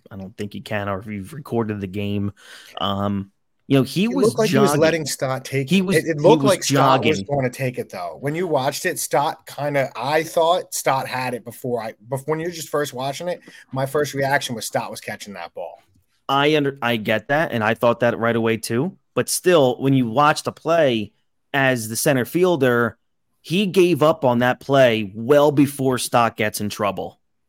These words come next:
Speaker 1: You know, the combi-, you know, there's a combination to me of jogging toward the ball, um, basically completely just not paying attention to where it is in the air. Um, and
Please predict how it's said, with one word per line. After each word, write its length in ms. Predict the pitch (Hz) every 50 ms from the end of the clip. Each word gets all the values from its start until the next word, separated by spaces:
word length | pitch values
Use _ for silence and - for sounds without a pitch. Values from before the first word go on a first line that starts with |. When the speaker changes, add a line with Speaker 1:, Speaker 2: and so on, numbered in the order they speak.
| _ _ _ _ -
Speaker 1:
You 100 | 135 135
know, 120 | 135 131
the 100 | - -
combi-, 300 | 131 147 156 165 160 160 _
you 160 | - 147 147
know, 80 | 139 135
there's 220 | 139 143 147 143
a 20 |
combination 680 | 131 - - 156 165 160 151 139 139 139 135 139 131 117
to 80 | - 120
me 140 | 120 117
of 160 | 110 98 92 - -
jogging 480 | 92 107 113 117 120 131 127 135 131
toward 220 | 117 120 120 120 110
the 60 | 110
ball, 420 | 98 110 104 98 98 104 - _ _ _ _ _ _ _ _ _ _
um, 500 | 120 113 107 104 101 98 98 95 98 - _ _ _ _ _ _ _ 117 110 - _ 95 - -
basically 640 | 143 143 156 151 - - 147 - 139 139 135 120
completely 580 | - - 127 117 - - 147 151 127 147 135 127
just 260 | 104 131 123 - -
not 320 | 123 123 120 120 120 - _ _ _ _ _ _ _ _ _ _ _ _ -
paying 240 | - 135 127 127 127
attention 380 | 117 - 123 120 117 - 120 110
to 80 | 113
where 220 | 110 117 117 117 113
it 60 | 110
is 160 | 117 110 98
in 100 | 107 101
the 160 | 98 98 104
air. 340 | 107 104 101 92 87 87 - _ _ _ _ _ _ _ _ _ -
Um, 500 | 123 113 107 104 101 101 98 98 92 - _ _ _ _ _ _ _ _ _ _ _ _ _ _ -
and 420 | 156 151 143 143 143 143 143 -